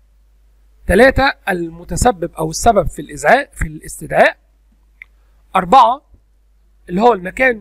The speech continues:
بين السطور لكتابة الكود. خمسة، الاعلان عن التصنيف. وستة، سطر نهاية التصنيف. طيب، عندي حاجة بقى اسمها ضبط الخصائص برمجياً.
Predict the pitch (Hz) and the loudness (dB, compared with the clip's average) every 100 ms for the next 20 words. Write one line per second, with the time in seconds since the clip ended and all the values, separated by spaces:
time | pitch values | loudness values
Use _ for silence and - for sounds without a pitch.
0 | 156 175 220 - 185 240 247 170 - 208 | -8 -10 -10 -12 -10 -6 -6 -8 -2 -2
1 | 180 175 156 254 302 - - - 240 233 | -2 -12 -8 -2 -2 -4 -20 -8 -6 -6
2 | - 254 - - - - 185 175 170 208 | -6 -8 -10 -20 -20 -14 -12 -4 0 2
3 | 254 202 185 214 - - 170 - 233 240 | 2 0 -4 -6 -16 -18 -16 -12 -10 -10
4 | 180 185 233 233 220 226 220 190 190 202 | -8 -6 -4 -4 -4 -4 -6 -8 -4 -4
5 | 196 185 - - 151 110 - 101 - - | -6 -14 -14 -12 -12 -12 -14 -14 -16 -20
6 | - _ _ _ - - - - _ - | -20 _ _ _ -20 -20 -20 -20 _ -20
7 | - - - - - - - - - - | -20 -20 -20 -20 -20 -20 -20 -20 -20 -20
8 | - - - - - - - - - - | -20 -20 -20 -20 -20 -20 -20 -20 -20 -20
9 | - 233 - _ _ _ - - - - | -2 -2 -2 _ _ _ -20 -20 -6 -2
10 | 403 320 330 277 311 - 302 277 233 - | -2 -2 -4 0 -2 -2 -4 -2 -2 -4
11 | - - 190 202 - 254 247 - 190 190 | -12 -14 -12 -10 -6 -6 -6 -8 -8 -6
12 | 190 208 147 | -6 -6 -6